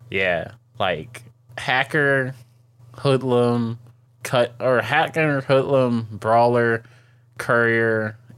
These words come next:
and swindler all had, like, some real O G deaths, and that was just, like, I was satisfied, you know? I was,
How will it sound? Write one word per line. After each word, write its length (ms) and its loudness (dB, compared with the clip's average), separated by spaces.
and 440 -4
swindler 540 -4
all 280 2
had, 360 -2
like, 200 -6
some 200 -12
real 200 -6
O 140 -4
G 200 -10
deaths, 560 -6
and 380 -8
that 220 0
was 140 2
just, 340 -4
like, 160 2
I 180 4
was 160 4
satisfied, 720 0
you 100 -8
know? 200 -2
I 200 2
was, 380 0